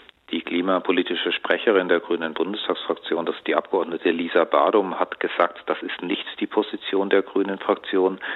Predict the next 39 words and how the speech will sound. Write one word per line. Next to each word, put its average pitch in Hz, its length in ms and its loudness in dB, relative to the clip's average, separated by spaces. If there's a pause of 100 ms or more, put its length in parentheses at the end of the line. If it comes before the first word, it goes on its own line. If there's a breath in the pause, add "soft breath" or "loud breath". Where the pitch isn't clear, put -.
(140)
Die 92 100 -2
Grüne 82 420 0
Fraktion 82 480 -2
möchte - 280 -2
keine 90 440 0
C - 160 0
O 90 60 4
zwei 92 300 2
Abscheidung 90 440 0
für - 180 0
Gaskraftwerke 92 1160 2 (360 loud breath)
und 92 160 0
insofern 87 480 -2
hoffe 87 180 0
ich, 85 100 -6
dass - 200 0
nicht 92 160 -6
nur 95 100 -2
die 85 140 -2
Grüne 160 340 4
Fraktion 82 720 0 (240 loud breath)
bei 85 140 2
dieser - 240 -2
klaren 85 400 0
Position - 560 -4
bleibt, 78 420 2
sondern 82 240 -2
zum - 140 -10
Beispiel 78 300 -2
auch 78 240 0
Leute 82 280 2
aus 80 160 -2
der - 180 0
S 78 140 -4
P - 140 0
D 98 300 4 (340 loud breath)
und 90 180 -4
sagen, 85 240 4
das 82 140 0